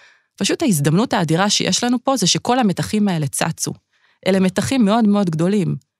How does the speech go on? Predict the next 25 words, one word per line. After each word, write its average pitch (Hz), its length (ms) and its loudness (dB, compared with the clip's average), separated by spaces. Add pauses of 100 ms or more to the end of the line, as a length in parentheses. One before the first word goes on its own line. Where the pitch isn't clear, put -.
(120)
בין 180 100 2
יהודית 170 320 0
לדמוקרטית, 165 760 -2 (100)
בין 170 160 0
מסורת 180 420 0
לקדמה, 156 540 -4
בין 156 180 -2
אישי 190 280 0
וקהילתי 175 680 -2
למרחב 160 480 -2
לאומי, 175 380 0 (1080)
שמשבר 180 460 0
האמון 226 340 4
לא 196 140 2
אפשר 196 380 0
לנו 226 240 2
בכלל 240 360 0 (180)
לגשת 180 440 0
ולפתור 151 460 -4
אותם. 147 220 -10 (760)
הם 330 140 0
עלו. 202 200 2 (400)
מדינת 208 320 -2
ישראל 214 360 0
משגשגת. 185 920 -2